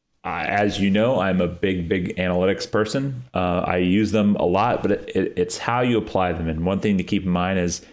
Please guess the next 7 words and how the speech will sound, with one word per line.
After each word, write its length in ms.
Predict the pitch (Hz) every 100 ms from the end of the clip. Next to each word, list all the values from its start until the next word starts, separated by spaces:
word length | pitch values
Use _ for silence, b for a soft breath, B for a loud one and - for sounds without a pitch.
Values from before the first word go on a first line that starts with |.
| B
Ken 220 | - 113
Pomeroy's 500 | 104 107 107 107 104
ratings 440 | 87 95 107 110 -
are 180 | - 87
not 460 | 87 101 - - b b b b _ _ _ _ _
Ken 260 | - 117 117
Pom-, 600 | 117 113 113 110 104